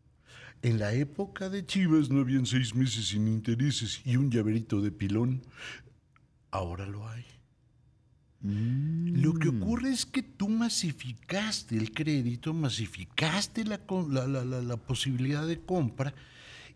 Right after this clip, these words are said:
Speaker 1: y cambiaste la idea de temporada. Antes habían tres o cuatro temporadas de ropa, primavera, verano, otoño, invierno, y por ahí había una en medio que a veces metían.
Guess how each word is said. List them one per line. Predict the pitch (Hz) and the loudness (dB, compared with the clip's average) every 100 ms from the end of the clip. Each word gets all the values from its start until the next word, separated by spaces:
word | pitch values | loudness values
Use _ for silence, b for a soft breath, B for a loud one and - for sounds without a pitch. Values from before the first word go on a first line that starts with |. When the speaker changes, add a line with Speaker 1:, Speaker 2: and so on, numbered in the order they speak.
| - | -2
Speaker 1:
y | 214 220 - - - - _ - | 2 2 2 -4 -20 -20 _ -4
cambiaste | - 139 143 135 135 180 180 - 180 | 0 2 2 2 4 2 2 0 -2
la | 151 | 0
idea | 120 101 131 131 | -2 0 -2 0
de | 127 | -2
temporada. | 127 120 117 - 117 135 131 92 - - - - _ _ _ b b b b | 0 2 2 -2 -2 2 0 0 -10 -18 -20 -20 _ _ _ b b b b
Antes | - 190 180 165 147 | 2 2 4 2 4
habían | 120 101 135 120 95 | 4 6 4 4 2
tres | 113 117 98 | 0 0 0
o | 98 | 0
cuatro | 117 110 101 110 | 0 0 -2 -2
temporadas | 104 107 107 110 117 107 | -4 -2 0 2 2 0
de | 147 | -2
ropa, | 175 165 131 - | -2 -2 -4 -4
primavera, | 90 85 87 98 101 | -6 -4 -4 -2 0
verano, | 139 165 165 160 135 | 0 -2 0 0 0
otoño, | - 107 117 | 0 2 4
invierno, | 143 165 180 151 151 | 4 4 2 4 0
y | |
por | 151 180 | 0 0
ahí | 190 | 2
había | 135 127 | 4 4
una | 135 123 | 4 4
en | 117 | 6
medio | 131 123 110 | 6 6 4
que | 110 | 0
a | 98 | -2
veces | 98 82 92 | -2 -4 -4
metían. | 82 65 76 73 | -6 -8 -10 -14